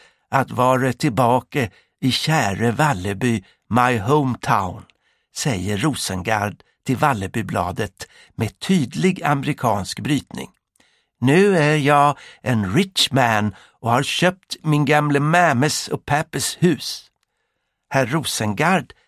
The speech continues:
visar stolt med handen mot det gamla röda huset på Köpmangatan tjugo. Lasse lägger handen på Majas arm. Maja tittar frågande på honom.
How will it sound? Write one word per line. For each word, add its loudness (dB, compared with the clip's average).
visar 0
stolt -2
med 0
handen 0
mot -2
det -2
gamla 0
röda 0
huset -6
på -4
Köpmangatan -2
tjugo. -4
Lasse 0
lägger -2
handen -2
på -4
Majas -2
arm. -8
Maja 2
tittar -2
frågande -2
på -4
honom. -6